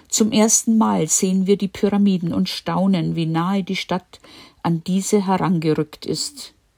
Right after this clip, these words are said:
Irrtümlich meinten wir, Anaphora liegt in der Wüste. Aber es ist eine grüne Oase mit Obstplantagen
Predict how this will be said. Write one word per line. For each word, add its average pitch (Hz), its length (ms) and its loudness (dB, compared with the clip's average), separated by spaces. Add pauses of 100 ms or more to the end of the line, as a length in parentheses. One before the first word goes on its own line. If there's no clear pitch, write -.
(720)
Irrtümlich 226 720 4
meinten 165 440 0
wir, 214 340 0
Anaphora 175 580 0
liegt 185 300 -4
in 190 160 0
der 185 140 -4
Wüste. 170 540 -2 (680)
Aber 190 260 2
es - 140 0
ist - 320 -2
eine 196 220 2
grüne 247 520 2
Oase 180 600 -2
mit 190 240 0
Obstplantagen 196 1200 -2